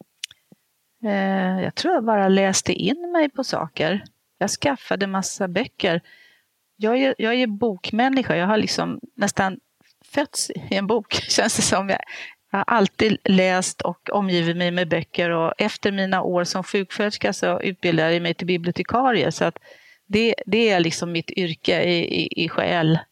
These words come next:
själen så här. Eh, så böcker betyder jättemycket för mig. Så att har jag behövt ta reda på någonting så har det alltid varit böckerna som jag har fördjupat mig i.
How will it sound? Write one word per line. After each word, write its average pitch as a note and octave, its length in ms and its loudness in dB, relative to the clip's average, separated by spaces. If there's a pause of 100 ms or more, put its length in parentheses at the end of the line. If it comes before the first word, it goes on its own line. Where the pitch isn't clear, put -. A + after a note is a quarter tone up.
(140)
själen E3+ 400 2
så - 120 -4
här. D3 180 0 (500)
Eh, F3 300 2
så - 300 -4
böcker A3+ 480 -2
betyder F3+ 340 0
jättemycket F#3+ 480 -2
för A3+ 100 -8
mig. B2 200 0
Så - 160 -2
att - 200 -4
har G#3+ 180 -2
jag G#3 400 2
behövt G#3+ 380 0
ta A3+ 120 0
reda F#3+ 260 2
på - 140 -4
någonting F3 400 -2
så - 120 -4
har F#3+ 100 2
det F#3+ 60 2
alltid F3 280 2
varit D#3+ 300 -2
böckerna A3+ 500 -4
som - 160 -6
jag D3+ 120 -4
har D#3+ 260 0 (440)
fördjupat D#3+ 500 -2
mig D#3 260 0
i. F#3+ 140 -4